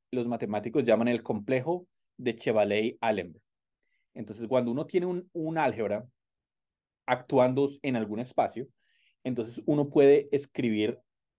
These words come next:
eh, como codificar esa acción. Es decir, por ejemplo, puede, uno puede pensar, por ejemplo, el álgebra de Lie que ustedes se le, eh, quieran, por ejemplo, el álgebra de Lie, eh, de rotaciones, S O, S O tres,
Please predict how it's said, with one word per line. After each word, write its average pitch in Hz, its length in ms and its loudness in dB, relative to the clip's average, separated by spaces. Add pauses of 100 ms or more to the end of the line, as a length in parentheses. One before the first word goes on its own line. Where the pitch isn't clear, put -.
eh, 135 200 -4
como 123 260 -2
codificar 123 540 2
esa 120 200 0
acción. 117 400 -6 (460)
Es 98 100 -14
decir, 101 140 -10
por 110 80 -6
ejemplo, 101 160 -8
puede, 117 240 2
uno 117 160 -2
puede 120 160 0
pensar, 113 300 -4
por 113 100 -8
ejemplo, 104 240 -2
el 113 100 0
álgebra 113 360 0
de 107 80 0
Lie 98 200 -6
que - 120 -14
ustedes 110 360 -4
se 117 120 -4
le, 113 200 -4
eh, 110 320 -6
quieran, 104 300 -2
por 98 100 -4
ejemplo, 104 280 -6 (340)
el - 100 0
álgebra 107 300 4
de 107 100 6
Lie, 98 400 0 (280)
eh, 101 380 0
de 98 280 0
rotaciones, 104 640 0
S 101 280 -6
O, 98 240 -2
S 107 240 -2
O 98 100 -2
tres, 104 320 -2